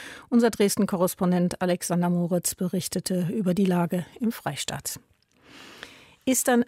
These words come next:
das nun also wirklich die letzte Frist für die Verhandlungen um ein Post-Brexit-Abkommen? Und wird es nun also doch noch einen Deal geben können?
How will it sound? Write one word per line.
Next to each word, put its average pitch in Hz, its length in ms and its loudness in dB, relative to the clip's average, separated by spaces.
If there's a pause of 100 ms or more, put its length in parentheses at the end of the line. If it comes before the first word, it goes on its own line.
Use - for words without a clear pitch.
(140)
das 202 300 0
nun 208 260 4
also 190 300 0
wirklich 202 320 0
die 208 80 0
letzte 190 480 2
Frist - 320 -2
für - 120 -2
die 180 120 0
Verhandlungen 180 680 0
um 180 260 0
ein 175 240 0 (120)
Post-Brexit-Abkommen? - 1400 -2
Und 208 200 4 (360)
wird 233 180 4
es 262 140 0
nun 220 300 6 (140)
also 185 280 -2 (100)
doch 240 280 2
noch 196 220 2
einen 180 320 2
Deal 190 260 2
geben 233 360 2
können? 247 340 2